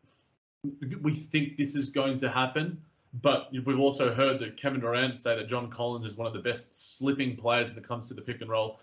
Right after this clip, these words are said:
that he thinks in, is in the N B A right now. We're talking about those pick and pop, pick and roll, pick and pop bigs. John Collins would be absolutely sensational.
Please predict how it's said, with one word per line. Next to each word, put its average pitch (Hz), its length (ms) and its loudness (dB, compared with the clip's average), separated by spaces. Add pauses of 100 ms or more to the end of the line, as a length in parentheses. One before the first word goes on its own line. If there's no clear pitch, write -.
(140)
that 110 140 4
he 123 240 4
thinks 120 380 -6
in, 123 240 -6
is 113 140 -6
in 120 80 -4
the 117 100 -2
N 113 100 -2
B 113 100 0
A 107 140 4
right 110 280 2
now. 117 360 0 (320)
We're 117 80 -4
talking 139 240 4
about 135 200 6
those 127 180 4
pick 143 200 -4
and 131 140 -2
pop, 127 360 -2
pick 156 220 -2
and 139 140 2
roll, 131 260 6
pick 143 160 -2
and 127 140 -4
pop 127 260 0
bigs. 135 380 4 (360)
John 160 320 2
Collins 120 600 2
would 113 320 -4
be 123 440 0 (100)
absolutely 127 1200 0
sensational. 104 1500 -4